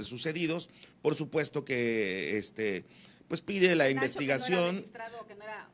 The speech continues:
Speaker 1: pero puntualiza,
Speaker 2: puntualiza.
Speaker 1: subraya al final de este Twitter que Ignacio Sánchez Cordero no
Speaker 2: Bueno.
Speaker 1: pertenecía al Partido Verde. Se entiende, por una parte, que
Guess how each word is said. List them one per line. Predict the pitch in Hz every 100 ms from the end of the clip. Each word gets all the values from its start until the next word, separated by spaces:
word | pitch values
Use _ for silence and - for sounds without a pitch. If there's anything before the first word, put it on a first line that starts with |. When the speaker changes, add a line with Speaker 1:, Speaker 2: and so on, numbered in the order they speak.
| -
Speaker 1:
pero | 175 165 165
puntualiza, | 156 156 147 139 156 - 95
Speaker 2:
puntualiza. | - 151 147
Speaker 1:
subraya | - 160 170 151 135
al | 120
final | 139 135 165 180
de | 180
este | 180 165
Twitter | 151 165 196 202 - - - - - _
que | -
Ignacio | 123 120 135 156 151 123
Sánchez | 120 131 123 -
Cordero | 110 107 127 160 180 - _ _ _ _
no | 120 156 190
Speaker 2:
Bueno. | 196
Speaker 1:
pertenecía | 180 170 - 135 123 117 151 156 151 -
al | 117 113
Partido | - 107 - 127 131 131 -
Verde. | 104 104 98 87 82 80 - - - - - -
Se | - -
entiende, | 165 156 - 170 180 175
por | 147 147
una | 165 165
parte, | 180 156 - 185 - - - -
que | - 135 127 123 117 117 110